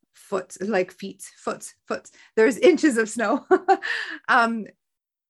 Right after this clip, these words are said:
and just think about this for a moment. Nature shows us the abundance. I-, if you're not in a snowy place right now, maybe think about the beach. Like, y-, you might wanna look towards the beach and think of the, the amount of grains of sand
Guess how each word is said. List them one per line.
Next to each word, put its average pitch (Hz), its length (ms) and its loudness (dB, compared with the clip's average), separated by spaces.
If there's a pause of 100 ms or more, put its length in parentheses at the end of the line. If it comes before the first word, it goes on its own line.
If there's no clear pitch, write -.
(220)
and 262 240 -4
just - 260 -8
think 370 220 0
about 214 300 -2
this 185 240 -6
for 214 160 -4
a 220 80 -2
moment. 226 640 -2 (500)
Nature 277 540 2
shows 269 520 0
us 196 260 -2
the 202 160 -2
abundance. 190 540 -2
I-, 208 160 -8
if 302 200 0
you're 269 120 2
not 254 320 4
in 240 180 2
a 214 80 -2
snowy 226 400 -2
place 220 340 -2
right 208 140 0
now, 196 180 -4
maybe 208 280 -4
think 214 260 -6
about 196 260 0
the 202 60 -2
beach. - 420 -8
Like, 190 200 0 (340)
y-, 208 220 -14
you 233 200 -6
might 254 200 0
wanna 240 200 -2
look 220 300 -4
towards 202 480 -2
the 196 120 0
beach 240 520 -8
and 220 160 -4
think 233 200 -4
of 208 160 -4
the, 226 300 2
the 220 160 0
amount 214 520 -2
of 226 160 -6
grains 220 600 0
of 214 140 -2
sand 208 720 -2